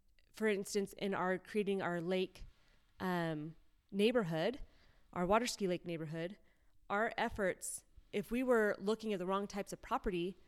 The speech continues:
that would be really wasteful in our efforts. Um, our circumstances, we needed to make sure we had some really good, strong partners that, um,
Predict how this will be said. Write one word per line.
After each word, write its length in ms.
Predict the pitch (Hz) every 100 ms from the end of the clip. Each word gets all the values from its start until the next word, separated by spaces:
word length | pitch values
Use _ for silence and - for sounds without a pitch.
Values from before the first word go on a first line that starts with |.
| - - - -
that 160 | 208
would 140 | 233 202
be 200 | 214 208
really 480 | 160 156 202 220 208
wasteful 520 | 202 226 - 170 160
in 120 | 165
our 160 | 160 -
efforts. 540 | 190 156 - - - - _ - _ -
Um, 440 | 196 190 180 160 - - _ _ _ - -
our 120 | 202
circumstances, 920 | 202 254 254 226 - 165 151 151 147 - _ -
we 160 | 208 226
needed 320 | 233 220 214
to 60 | 202
make 180 | 185 -
sure 180 | 208
we 100 | 190
had 220 | 156 175 -
some 120 | 180
really 260 | 175 185 -
good, 300 | 175 175 180 -
strong 400 | - 175 165 180
partners 600 | - 233 185 180 - - - - _
that, 420 | 180 170 - - -
um, 440 | 180 170 160 151